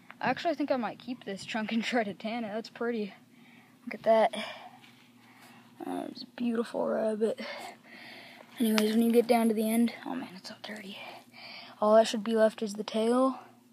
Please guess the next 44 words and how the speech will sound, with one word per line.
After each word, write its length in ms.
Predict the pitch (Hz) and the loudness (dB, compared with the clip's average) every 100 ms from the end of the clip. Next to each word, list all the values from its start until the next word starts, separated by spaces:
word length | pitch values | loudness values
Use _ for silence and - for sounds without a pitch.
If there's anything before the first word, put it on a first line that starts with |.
| - - - - - - | -20 -20 -20 -20 -20 -20
its 140 | - - | -8 -2
little 140 | 226 | 0
fluffy 420 | - 262 220 254 | 6 6 6 4
feet, 560 | 233 277 277 311 - - - - - - - - - | 4 10 10 10 4 -6 -10 -14 -14 -14 -14 -12 0
and 160 | 220 | 2
the 60 | 185 | 2
top 380 | - 247 233 - | 6 8 8 6
is 140 | 202 | 0
gonna 160 | 190 190 | 2 0
be 160 | 190 | 2
left, 400 | 202 190 214 220 | 4 8 8 6
so 160 | - - | 0 -2
you 60 | 220 | 0
can 240 | 220 214 | 0 2
just 160 | 190 - | 0 4
grab 300 | 220 208 190 | 6 6 4
the, 240 | 208 202 - - - - - - | 2 2 -2 -20 -20 -20 -16 -4
the 80 | 190 | 4
back 320 | 220 220 226 | 8 8 8
legs 300 | 220 220 220 | 6 6 4
or 60 | |
the 100 | 208 | 2
body, 440 | 202 214 240 294 - - - - - - - | 6 8 8 6 4 -6 -18 -16 -16 -16 -6
continue 360 | 202 - 233 220 | -4 2 4 6
to 80 | |
pull, 300 | 220 269 320 320 - - - - - - - - - - - | 12 12 12 12 0 -18 -20 -20 -20 -20 -20 -20 -20 -20 -10
switch 280 | - - | -6 2
over 180 | 220 202 | 4 6
to 60 | 202 | 4
the 80 | 196 | 4
stomach, 640 | - 220 233 254 - - - - - - - | 6 8 8 6 4 -6 -12 -10 -10 -10 0
and 100 | 220 | 2
at 80 | 170 | 10
this 160 | 254 | 10
point, 340 | - 247 233 220 | 12 10 10 8
you 60 | |
can 120 | 226 | 6
just 140 | 226 220 | 6 6
kinda 240 | 240 220 | 6 8
do 220 | 214 254 | 10 10
whatever 320 | 254 233 214 220 | 12 12 10 8
you 100 | 214 | 8
need 220 | 233 208 | 6 8
to. 220 | 254 226 | 12 12